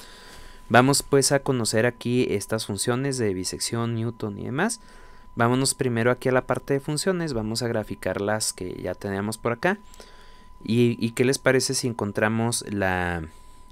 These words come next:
la raíz de f de x? Podemos encontrar la raíz de la función que sea.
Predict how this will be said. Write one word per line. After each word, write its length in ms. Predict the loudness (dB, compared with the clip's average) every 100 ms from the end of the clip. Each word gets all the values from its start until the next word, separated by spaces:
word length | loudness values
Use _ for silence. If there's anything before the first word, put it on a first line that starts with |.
| -8
la 180 | -2 0
raíz 360 | 2 0 0
de 440 | 2 2 2 2 0
f 160 | 0
de 140 | 0 0
x? 240 | 0 -4
Podemos 300 | 0 2 2
encontrar 380 | 0 0 0 4
la 120 | 4
raíz 240 | 4 2 2
de 80 |
la 100 | 0
función 380 | -2 -4 -6 -6
que 100 | -4
sea. 300 | -2 0 -2